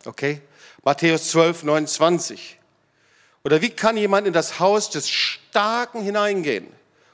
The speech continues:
und sein Hausrat rauben, wenn er nicht zuerst den Starken bindet? Erst dann kann er sein Haus berauben. Und dann mit ihm natürlich auch die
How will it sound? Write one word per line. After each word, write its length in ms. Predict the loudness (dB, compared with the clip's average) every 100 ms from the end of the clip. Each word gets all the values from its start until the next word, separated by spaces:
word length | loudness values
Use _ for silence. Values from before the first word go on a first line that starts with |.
| _
und 120 | -6 -2
sein 300 | 0 -2 -2
Hausrat 680 | -2 -2 -2 -2 -2 -10 -2
rauben, 680 | 2 4 4 2 -4 -4
wenn 120 | -4 -2
er 100 | -4
nicht 200 | -6 -8
zuerst 380 | -6 -6 -8
den 60 | -12
Starken 440 | -10 -8 -8 -10
bindet? 460 | -14 -14 -12 -16 -18 _ _ _ _ _ _
Erst 260 | -2 -2 0
dann 220 | -2 -2
kann 180 | -4 -8
er 220 | -6 -8
sein 240 | -8 -10 -14 _ _
Haus 400 | -2 -2 -4 -10 _ _
berauben. 680 | -6 0 4 4 4 -2 -10 -20 _ _ _ _ _ _ _ _ _ _ _
Und 180 | -2 2
dann 220 | 2 2
mit 200 | -4 -6
ihm 360 | 0 2 2 -2 -14 -20 -20 -6
natürlich 680 | -2 0 0 0 0 -2 0
auch 380 | 4 4 2 -4 -14 -18 -20 _ -2
die 320 | 2 2